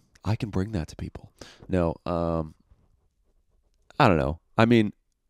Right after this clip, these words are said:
it was pretty humbling last week when my girlfriend asked me, uh, when I was like, "It's a comedy podcast," and she was like, "Is it?" Oh, <laughs> burned so bad.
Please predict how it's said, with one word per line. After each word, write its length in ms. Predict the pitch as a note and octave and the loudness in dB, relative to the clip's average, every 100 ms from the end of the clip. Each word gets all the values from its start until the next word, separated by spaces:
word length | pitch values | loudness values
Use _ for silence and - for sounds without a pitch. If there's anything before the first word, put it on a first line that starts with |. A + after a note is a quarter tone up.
| _ | _
it 120 | D3 | 8
was 100 | C3+ | 8
pretty 220 | - A2 | 8 6
humbling 320 | F#2 F2+ F#2+ G2 | 6 2 0 2
last 260 | F#2+ - | 0 2
week 160 | G#2 G2 | 2 2
when 80 | F2 | 0
my 120 | D#2+ | -2
girlfriend 360 | E2+ E2 F2 | -2 -2 -2
asked 240 | D#2+ D#2+ - | -2 -4 -4
me, 200 | E2 - _ _ _ _ _ _ _ _ _ _ _ _ _ - | -6 -8 _ _ _ _ _ _ _ _ _ _ _ _ _ 0
uh, 240 | E2+ E2 | 2 4
when 160 | D#2 E2+ | 2 2
I 60 | |
was 100 | E2 | 0
like, 140 | E2 F2 | -2 -6
"It's 120 | - | -6
a 40 | |
comedy 320 | - E2 E2+ F2 | -4 -2 0 0
podcast," 480 | F2+ F2+ G2 F#2 | 0 0 -2 -4
and 80 | - | -6
she 100 | - | -12
was 100 | D#2+ | -10
like, 200 | D2 - | -10 -10
"Is 240 | - D2+ F#2 | -8 -6 -2
it?" 160 | A#2+ - - | -2 -4 0
Oh, 760 | A2+ A#2 E2+ D#2 F2+ - A#2 - - - - | 6 6 4 -2 -8 -8 -8 -10 -20 -20 -20
<laughs> 580 | - - - - - - | -20 -20 -20 -20 -20 0
burned 380 | G2 D3 F3 D#3+ | 4 4 4 4
so 200 | D#3 D#3 | 6 8
bad. 480 | C#3 C#3 D2 - | 8 6 4 -2